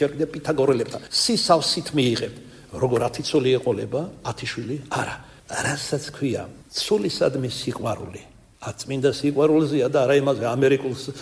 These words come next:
სიყვარულს რო უწოდებენ, გარყვნილებას და სოდომს. ჩვენ მაგაზე არა გვაქვს ქრისტიანებს საუბარი. რაც მოიაზრება დედისადმი სიყვარულში,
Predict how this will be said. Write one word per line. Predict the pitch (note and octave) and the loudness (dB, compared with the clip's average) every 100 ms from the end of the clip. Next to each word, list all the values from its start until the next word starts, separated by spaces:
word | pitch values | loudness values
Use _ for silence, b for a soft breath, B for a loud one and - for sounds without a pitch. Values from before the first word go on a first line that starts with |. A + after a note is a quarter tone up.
| B | B
სიყვარულს | - C#3+ C#3+ C#3 - | -2 2 6 4 4
რო | D3 | 2
უწოდებენ, | - C#3+ D#3+ F3+ | 4 2 0 0
გარყვნილებას | - A#2+ - C#3+ B2+ B2 A#2 | 2 2 2 2 2 2 2
და | - | 0
სოდომს. | A2+ C#3+ B2 A2+ - | 4 4 2 -2 -4
ჩვენ | - D3 | 0 4
მაგაზე | C#3+ D3+ C#3+ | 6 6 6
არა | C#3+ D#3 | 6 6
გვაქვს | B2+ - | 4 -2
ქრისტიანებს | - C3+ C#3 A#2+ G#2 | -6 -4 -2 -2 -4
საუბარი. | - B2 A#2 A2 - - B | -4 -4 -2 -4 -6 -14 B
რაც | C3+ C#3+ D3+ D3+ | 4 4 4 4
მოიაზრება | C#3 E3+ F3 D3 D3+ B2 F#2+ B B B B - | 6 8 6 6 2 2 0 B B B B -2
დედისადმი | F3 G3+ - F3 E3 D#3 | 0 0 6 6 6 2
სიყვარულში, | - C3+ A2+ A#2 F#2+ - - | 2 -2 0 0 -2 -6 -12